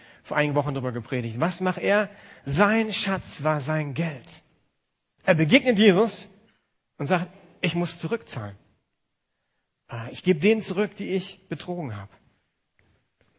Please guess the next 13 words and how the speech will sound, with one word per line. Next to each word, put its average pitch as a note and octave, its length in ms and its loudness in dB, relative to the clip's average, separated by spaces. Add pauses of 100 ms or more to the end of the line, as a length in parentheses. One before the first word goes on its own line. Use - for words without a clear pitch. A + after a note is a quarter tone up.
(640)
In G3+ 120 8
dem B3 140 6
Gleichnis G3 540 6
ist F#3+ 140 -2
es F3 140 -2
noch E3 400 4
krasser. - 560 -2 (600)
Er D#3+ 140 6
verkauft G3 560 4 (140)
alles, A3+ 480 4
was D#3 200 4
er C#3+ 120 2
hat F#3 340 0